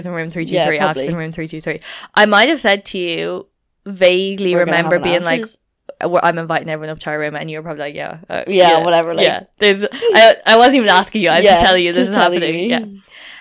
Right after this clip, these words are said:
Speaker 1: And, uh, yeah, th-, so everyone, like,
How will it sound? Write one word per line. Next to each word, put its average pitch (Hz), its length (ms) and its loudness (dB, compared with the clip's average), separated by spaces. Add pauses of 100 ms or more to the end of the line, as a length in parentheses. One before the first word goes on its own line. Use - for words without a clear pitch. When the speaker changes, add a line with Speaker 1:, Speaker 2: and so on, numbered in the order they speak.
(120)
Speaker 1:
And, 185 380 2
uh, 175 400 2
yeah, 196 160 4
th-, 185 180 -6
so 196 300 0
everyone, 196 640 2
like, 196 400 2